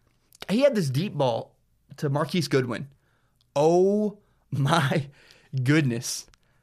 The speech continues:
Uh, you know, I see a lot of, I, I'm, I'm, I think pretty highly of myself. I think I can throw a ball pretty well. And I watched some N F L throws. I'm like, "I could make that throw." And then I watched C J Beathard throw this eighty-three yard touchdown pass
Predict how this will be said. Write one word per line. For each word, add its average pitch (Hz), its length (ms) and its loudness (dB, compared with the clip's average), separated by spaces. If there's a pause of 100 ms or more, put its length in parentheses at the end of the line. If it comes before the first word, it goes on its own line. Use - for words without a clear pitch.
(280)
Uh, 156 100 0 (220)
you 165 120 2
know, 196 100 6
I 185 200 4
see 214 140 -2
a 247 40 -2
lot 175 180 4
of, 131 180 2 (400)
I, 156 180 -2
I'm, 180 160 0
I'm, 180 200 -4
I 185 100 2
think 240 200 -2
pretty 180 160 0
highly 135 300 2
of 113 80 -4
myself. 113 440 -8
I 151 60 -2
think 170 160 -2
I 156 100 2
can 143 100 0
throw 135 180 2
a 135 40 2
ball 127 200 0
pretty 127 200 -2
well. - 280 -10 (720)
And 175 100 2
I 196 40 4
watched 214 260 2
some 202 140 0
N 190 80 2
F 175 100 2
L 160 60 4
throws. 175 280 2
I'm 139 60 0
like, 123 140 -4
"I 156 120 0
could 175 140 0
make 117 160 -2
that 107 180 -4
throw." 123 280 -4 (520)
And 156 120 2
then 220 100 2
I 220 40 6
watched 190 200 2
C 208 180 0
J 185 160 4
Beathard 147 360 2
throw 139 160 2
this 131 220 -2
eighty-three 170 440 0
yard 147 200 2
touchdown 143 400 -2
pass 123 440 -4